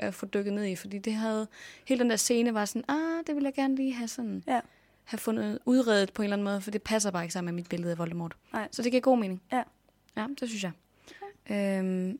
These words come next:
Speaker 1: ellers så tror jeg faktisk ikke helt, at jeg havde så forfærdeligt meget mere.
Speaker 2: Nej. Så lad os gå videre til den magiske verden.
Speaker 1: Den magiske verden.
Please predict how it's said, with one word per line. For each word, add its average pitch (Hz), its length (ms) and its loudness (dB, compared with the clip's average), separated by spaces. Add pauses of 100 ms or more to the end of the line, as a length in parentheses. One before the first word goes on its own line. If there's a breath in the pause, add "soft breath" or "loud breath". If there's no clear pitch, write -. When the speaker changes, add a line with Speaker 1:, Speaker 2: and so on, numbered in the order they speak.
Speaker 1:
ellers 302 240 0
så 339 160 -8
tror 370 160 -4 (100)
jeg 381 80 -6
faktisk 403 460 -8
ikke 381 400 -6
helt, 269 280 -4
at 254 80 0
jeg 254 140 -2
havde 214 280 -4
så 233 300 -4 (440 soft breath)
forfærdeligt 262 460 -4
meget 277 160 0
mere. 269 220 0 (260)
Speaker 2:
Nej. 381 100 -10 (180)
Så - 100 -4
lad 262 140 4
os 208 100 -2
gå 208 100 -4
videre 240 340 0
til - 220 -6
den 170 320 -6
magiske 254 380 0
verden. 339 180 0 (200)
Speaker 1:
Den 220 380 -2
magiske 277 280 -2
verden. 370 180 -2